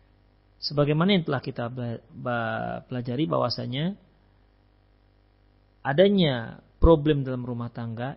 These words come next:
itu bukanlah satu aib. Karena tidak ada seorang pun yang tidak, tidak ada satu rumah tangga pun yang tidak ada problem. Pasti ada.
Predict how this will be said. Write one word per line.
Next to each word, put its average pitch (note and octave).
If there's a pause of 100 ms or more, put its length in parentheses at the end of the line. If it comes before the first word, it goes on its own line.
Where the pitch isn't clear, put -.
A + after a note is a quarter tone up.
itu F#3+
bukanlah D#3+
satu B2+
aib. A2 (880)
Karena D#3
tidak C#3+
ada C#3
seorang C3+
pun E3+
yang B2+
tidak, B2 (240)
tidak B2+
ada C#3
satu C3
rumah B2
tangga A#2
pun D3
yang B2+
tidak A#2
ada B2+
problem. A#2+ (320)
Pasti -
ada. B2